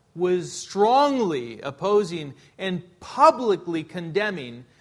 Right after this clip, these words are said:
what Peter was doing. This is why. The gospel was being presented falsely by their actions, that of Peter, Barnabas, and the other Jews that were with them, and they were being hypocrites. They, they were pu-, putting on a different mask,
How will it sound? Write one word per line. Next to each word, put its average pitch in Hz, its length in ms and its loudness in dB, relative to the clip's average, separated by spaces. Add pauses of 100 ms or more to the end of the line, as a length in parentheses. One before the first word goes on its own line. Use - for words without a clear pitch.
(180)
what 170 200 -8
Peter 170 240 -4
was 139 180 -8
doing. 131 280 -12 (1120)
This 165 200 -10
is 170 120 -10
why. 175 300 -8 (1700)
The 175 80 0
gospel 220 460 0
was 180 140 -2
being 202 220 -4
presented 196 560 -2
falsely 220 540 0
by 180 320 2
their 180 340 -2
actions, 170 640 -4
that 185 160 2
of 175 120 -6
Peter, 180 340 -4
Barnabas, 180 540 -2
and 175 80 -6
the 180 120 0
other 180 160 0
Jews 190 360 -4
that 170 160 -2
were 175 140 -4
with 202 260 0
them, 147 260 -6 (300)
and 185 300 -4
they 214 160 6
were 214 160 4
being 214 400 -6 (180)
hypocrites. 247 880 -8 (880)
They, 202 240 0
they 214 120 2
were 202 120 4
pu-, 233 240 -4
putting 240 320 -6
on 226 160 0
a 185 80 -2
different 180 340 -4
mask, 139 560 -8